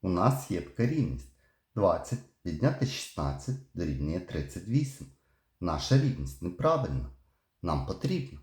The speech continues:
перемістити один сірник, щоб наша рівність була правильною. Це є досить простенька математична задачка, з якою без проблем справляються як діти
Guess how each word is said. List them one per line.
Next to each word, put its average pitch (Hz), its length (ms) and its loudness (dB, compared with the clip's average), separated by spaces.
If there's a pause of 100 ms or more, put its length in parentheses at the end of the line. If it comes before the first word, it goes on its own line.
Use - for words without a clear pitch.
(100)
перемістити 104 680 0
один 107 320 0
сірник, 73 500 -4 (460)
щоб 85 340 -4
наша 78 300 -4
рівність 69 520 -4
була 67 400 -2
правильною. 101 600 2 (840)
Це 127 180 6
є 185 100 4
досить 226 440 2
простенька 131 520 2
математична 87 760 0
задачка, 71 680 0 (560)
з 87 100 -2
якою 165 320 2
без 156 200 -2
проблем 139 540 0
справляються 76 720 -2
як 85 380 0
діти 123 320 0